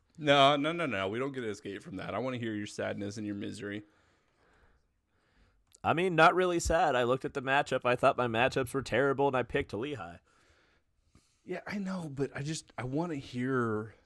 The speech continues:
Speaker 1: I wanna hear you miserable. You miserable in this league makes me happy, and I wanna be happy because happy
Speaker 2: How
Speaker 1: makes
Speaker 2: about
Speaker 1: me feel good.
Speaker 2: Yeah, you're, well, you're not gonna be feeling good 'cause, I mean, I wasn't that miserable. I expected a loss.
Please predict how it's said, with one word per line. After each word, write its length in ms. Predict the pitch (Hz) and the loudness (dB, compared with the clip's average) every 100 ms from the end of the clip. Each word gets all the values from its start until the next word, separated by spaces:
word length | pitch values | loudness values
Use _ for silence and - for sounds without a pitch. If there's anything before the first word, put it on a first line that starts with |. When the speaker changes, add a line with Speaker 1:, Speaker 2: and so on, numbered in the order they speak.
| _ _ _ - | _ _ _ -6
Speaker 1:
I 80 | 120 | -2
wanna 220 | 147 160 | 0 0
hear 180 | 127 143 | 0 -2
you 160 | 117 | -2
miserable. 640 | 107 107 104 98 95 92 90 _ - - - - 120 | -2 -2 -4 -8 -6 -8 -10 _ -8 -8 -8 -18 -8
You 220 | 127 190 | -2 0
miserable 800 | 185 170 156 151 131 127 123 143 117 | 2 0 0 -2 0 0 0 -2 -6
in 80 | |
this 220 | 107 107 113 | -4 -4 -4
league 340 | 101 95 - | -4 -4 -6
makes 260 | 101 92 - | -10 -10 -10
me 100 | 90 | -10
happy, 500 | 110 95 - 64 - _ _ _ - | -10 -10 -12 -18 -20 _ _ _ -8
and 100 | 107 | -4
I 40 | |
wanna 220 | 113 120 104 | -2 -2 -2
be 120 | 92 | -4
happy 500 | 110 95 - - - _ _ _ - | -4 -6 -10 -18 -18 _ _ _ -16
because 220 | 104 107 | -10 -2
happy 260 | 127 120 127 | 0 0 -2
Speaker 2:
How 80 | 95 | -4
Speaker 1:
makes 100 | 196 | -2
Speaker 2:
about 100 | 139 | -2
Speaker 1:
me 60 | |
feel 200 | 104 135 | 0 -2
good. 280 | 98 85 - - - - | -2 -10 -12 -20 -20 -4
Speaker 2:
Yeah, 180 | 165 202 | 0 2
you're, 260 | 214 202 - _ _ _ _ _ _ _ _ _ _ _ _ _ - | 2 0 -4 _ _ _ _ _ _ _ _ _ _ _ _ _ -6
well, 140 | 185 | -2
you're 120 | 190 190 | 0 0
not 160 | 202 | -2
gonna 140 | - 185 | -4 -6
be 100 | 190 | -6
feeling 380 | - 220 247 | 2 2 2
good 220 | 196 117 92 | 0 0 0
'cause, 200 | 113 127 | -2 -2
I 60 | |
mean, 160 | 139 147 | 0 2
I 80 | 147 | 4
wasn't 300 | 170 175 175 | 4 2 0
that 180 | 180 180 | -2 0
miserable. 400 | 214 156 101 101 | -2 0 4 6
I 80 | 117 | 6
expected 480 | - - 147 175 151 | 6 4 4 4 2
a 40 | |
loss. 460 | 127 143 170 - | 6 8 6 0